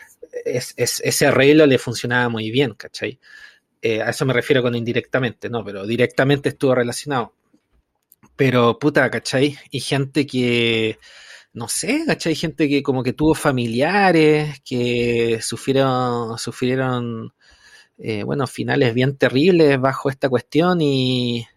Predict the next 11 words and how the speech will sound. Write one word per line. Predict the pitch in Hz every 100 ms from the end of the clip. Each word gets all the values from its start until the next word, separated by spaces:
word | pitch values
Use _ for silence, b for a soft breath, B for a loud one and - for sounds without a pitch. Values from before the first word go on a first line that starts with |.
| _ _ b b b b
este | - 151
weón | 135 139 156
comprándolos, | 131 113 - 135 190 190 175 156 139 143 135
¿cachai? | 117 - 147 143 143 123
Eh, | 123 117 113
cero | - 139 135
lealtad | 131 123 117 - 135 135 127 120 120 117 113 110 110
a, | - b b b b _ _
a, | - 107 107 104 -
hacia | 110 - 120 113 110 110 107
su | - - 110 107 110